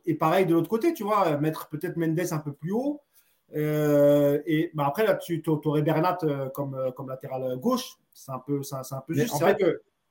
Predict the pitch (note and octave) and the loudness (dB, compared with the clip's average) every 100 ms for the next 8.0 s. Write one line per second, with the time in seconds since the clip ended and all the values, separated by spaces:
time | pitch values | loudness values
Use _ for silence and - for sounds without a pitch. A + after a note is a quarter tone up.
0 | _ _ _ - D#3 E3+ F#3 D#3+ F#3+ G3 | _ _ _ -10 2 6 6 6 6 4
1 | G#3 A3+ - - D3 C3 C#3 - _ - | 2 0 -2 -6 -8 -8 -18 -20 _ -6
2 | G#2 C3 A#2+ G#2 - C3+ C3+ E3+ E3+ D3+ | 2 4 4 -2 0 0 2 0 2 0
3 | E3 G3 D3+ E3+ C3+ B2+ B2 C3 D3+ F#3+ | 0 0 0 -2 -6 -4 0 2 2 2
4 | F#3+ D3+ D3+ C3 C#3 C3+ C3 C#3 C3+ C3 | 2 2 2 2 0 0 0 -2 0 4
5 | C3+ C3 C3 B2 - _ _ _ - B2 | 4 4 0 0 -4 _ _ _ -2 2
6 | A#2+ A#2 G#2 A#2+ - D#3 F#3 C#3+ C3 B2+ | 2 0 -2 -2 0 -2 0 -2 -4 -4
7 | F3 F3 _ _ _ - A2+ A2 G#2+ G2+ | -4 -6 _ _ _ -8 -6 -4 -6 -8